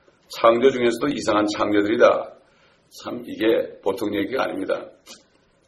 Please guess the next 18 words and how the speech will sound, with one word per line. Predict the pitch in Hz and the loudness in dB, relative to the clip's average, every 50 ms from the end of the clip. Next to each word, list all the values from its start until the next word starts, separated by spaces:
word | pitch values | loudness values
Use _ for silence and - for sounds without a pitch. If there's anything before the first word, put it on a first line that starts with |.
| _ _ _ _ _ _ _ _ _ _ _ _ _ _ _ _ - | _ _ _ _ _ _ _ _ _ _ _ _ _ _ _ _ -8
우리가 | 139 127 143 156 156 | -2 4 6 6 6
이미 | 135 143 151 147 | 6 6 2 0
봤죠. | - - - - - - - | 0 0 -2 -2 -2 -2 -2
이십육 | - - 117 - - 135 127 117 - | -2 -2 -4 -6 -4 -2 -2 -2 0
절에서, | - 117 107 107 107 104 107 | 2 4 6 6 6 6 6
어, | - - - - 95 - - - - - - 92 92 95 - - 101 | 6 6 4 2 2 -2 -6 -14 -18 -16 -14 -12 -8 -8 -6 -2 0
예루살렘은 | 104 101 95 95 104 - - - - - - - - - - - - - - _ _ _ _ _ _ _ _ _ _ _ | 2 2 2 4 4 4 6 4 4 4 2 -2 -4 -6 -8 -10 -12 -18 -20 _ _ _ _ _ _ _ _ _ _ _
아주 | - - - - - 151 151 | -14 -12 -8 -6 -4 -4 -2
육신적인 | 127 117 117 - 123 123 120 117 117 113 120 131 123 117 107 98 92 - - - | -2 -4 -4 -4 -4 0 2 4 6 6 4 4 0 0 -2 -4 -6 -10 -8 -4
이집트 | 123 120 120 - - - 123 117 | -4 -2 -2 -4 -6 -8 -6 0
사람들과 | 107 107 104 101 98 98 95 98 104 98 101 - | 4 6 6 6 4 2 2 2 4 2 2 2
음행을 | 104 101 98 95 98 98 90 | 2 2 4 4 4 4 4
했습니다. | 92 95 - 95 90 90 85 82 - - - - - - _ _ _ _ _ _ _ _ _ _ _ _ _ _ - | 2 -2 -2 -4 -6 -4 -4 -4 -4 -6 -6 -12 -16 -20 _ _ _ _ _ _ _ _ _ _ _ _ _ _ -4
그런데 | - 110 113 117 | -2 0 2 2
그것을 | 117 107 107 104 113 113 | 2 2 2 2 2 2
만족하지 | 104 101 98 - 101 98 - 107 98 95 | 4 2 2 0 0 2 4 4 6 6
아니하고, | 95 95 92 92 87 82 82 90 98 110 - - - - - - _ _ _ _ _ _ _ _ _ _ _ _ _ _ _ | 4 2 2 2 0 0 2 2 2 0 0 0 -4 -6 -12 -18 _ _ _ _ _ _ _ _ _ _ _ _ _ _ _
아, | - - - - - - - - | -16 -12 -12 -10 -10 -12 -16 -18